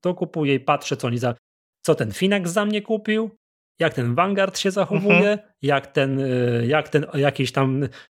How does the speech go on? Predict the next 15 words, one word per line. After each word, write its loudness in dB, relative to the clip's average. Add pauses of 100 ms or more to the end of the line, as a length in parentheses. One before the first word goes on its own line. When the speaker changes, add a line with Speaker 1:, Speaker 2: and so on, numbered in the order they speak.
(580)
Speaker 1:
S 0
P -2
D 0 (200)
R -2
na 0
S -4
and -2
P -14
pięćset -2
się -2
za, 0
zachowuje, 0
tak? -2
Jak 0
ten -4